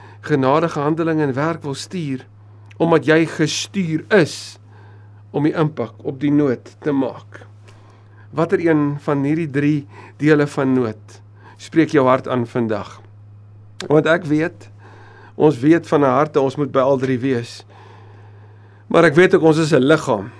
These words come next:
En die kerk het baie vinnig agtergekom, hulle is 'n liggaam, nê? Paulus skryf daar in Efesiërs vier,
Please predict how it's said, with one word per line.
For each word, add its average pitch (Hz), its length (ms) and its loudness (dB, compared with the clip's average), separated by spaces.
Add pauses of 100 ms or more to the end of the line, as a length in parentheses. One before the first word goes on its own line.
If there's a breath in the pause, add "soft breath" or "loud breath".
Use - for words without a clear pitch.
(140 loud breath)
En 127 100 -4
die 127 80 -4
kerk 151 220 0
het 143 120 -2
baie 139 200 6
vinnig 170 340 2
agtergekom, 139 520 0
hulle 135 180 2
is 143 120 -2
'n 143 200 4
liggaam, 117 440 0
nê? 156 200 -2 (400 loud breath)
Paulus 156 300 4
skryf 165 280 2
daar 139 140 2
in 143 80 0
Efesiërs 139 520 -2
vier, 147 260 -4